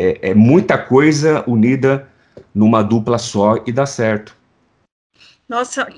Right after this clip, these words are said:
Speaker 2: você teve um, uma sorte grande, hein, de encontrar o Tadeu?
Speaker 1: Eu acho que, assim, é, na verdade,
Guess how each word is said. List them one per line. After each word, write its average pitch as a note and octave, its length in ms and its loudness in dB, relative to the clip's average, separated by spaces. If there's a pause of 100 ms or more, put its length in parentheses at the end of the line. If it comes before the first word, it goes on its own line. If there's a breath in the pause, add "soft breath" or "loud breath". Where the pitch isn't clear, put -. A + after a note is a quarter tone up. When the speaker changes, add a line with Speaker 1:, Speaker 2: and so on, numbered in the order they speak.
Speaker 2:
você A#3+ 200 -2
teve B3+ 260 -2
um, D4 320 -6
uma B3+ 200 -4
sorte C#4 380 -2
grande, C4 420 -2
hein, B3 160 -4
de A#3+ 140 -10
encontrar G#3+ 500 -4
o F#3+ 60 -6
Tadeu? F#3+ 560 2 (1040 loud breath)
Speaker 1:
Eu D#3+ 160 4
acho G#3 260 2
que, F#3+ 140 0
assim, A#2 520 -2
é, G2 760 2 (840 soft breath)
na A#2+ 140 -2
verdade, C3 1080 -2